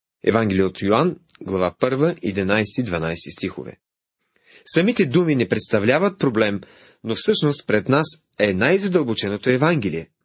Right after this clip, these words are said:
Вземете, например, израза: "И вие в мене, и аз във вас", от четиринайсета глава на същото Евангелие, двайсти стих. Осем думи и два съюза,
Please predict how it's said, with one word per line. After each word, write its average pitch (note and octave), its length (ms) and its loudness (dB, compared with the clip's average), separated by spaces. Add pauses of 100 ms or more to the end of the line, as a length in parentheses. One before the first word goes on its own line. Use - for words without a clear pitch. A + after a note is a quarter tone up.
(760)
Вземете, C3 420 2
например, A#2 540 2
израза: F#2+ 500 0 (1000)
"И A2 220 -2
вие E3+ 300 2
в G#2+ 260 -2
мене, D3 400 0 (260)
и G#2+ 260 -4
аз D3+ 240 2 (400)
във C3 240 0
вас", - 440 0 (540)
от G#2 200 -2 (500)
четиринайсета C3+ 680 2
глава G#2+ 460 2 (500)
на F#2+ 180 -8
същото F#2 380 -6
Евангелие, B2+ 480 2
двайсти F#2+ 400 -2
стих. - 340 -4 (540)
Осем E3 440 0
думи D3+ 340 2 (380)
и D#3 260 -2
два C#3 240 -2
съюза, F#3+ 500 0